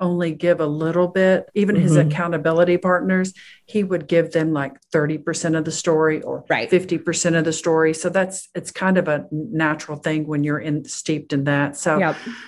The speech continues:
Speaker 1: so yeah, I mean, I knew a little, but
Speaker 2: Yeah.
Speaker 1: I didn't understand the cycle of the sin. You know, y-, what, what pleased you in one moment, a year later, it doesn't please you. And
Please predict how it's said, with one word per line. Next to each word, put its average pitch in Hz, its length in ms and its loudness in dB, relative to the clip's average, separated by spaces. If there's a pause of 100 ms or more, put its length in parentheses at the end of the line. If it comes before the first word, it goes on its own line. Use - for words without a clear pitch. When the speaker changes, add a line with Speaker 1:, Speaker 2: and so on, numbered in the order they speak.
(200)
Speaker 1:
so - 140 0
yeah, 247 160 2
I 254 140 2
mean, 254 200 6
I 220 100 0
knew 196 220 2
a 160 40 0
little, 151 480 -4
but 160 360 0
Speaker 2:
Yeah. 170 140 0
Speaker 1:
I 165 60 -2
didn't 160 440 0
understand 156 960 -2 (380)
the 160 180 0
cycle 151 840 -4
of 156 300 0
the 156 80 -2
sin. 143 480 -2
You 170 120 0
know, 147 280 2
y-, 160 240 -14
what, 180 460 -2
what 180 260 -2
pleased 185 340 4
you 175 120 4
in 160 160 0
one 170 340 -2
moment, 165 420 -2 (360)
a 180 60 2
year 165 200 4
later, 160 580 2
it 160 120 -6
doesn't 151 360 0
please 151 280 -2
you. 147 320 -2
And 156 340 -2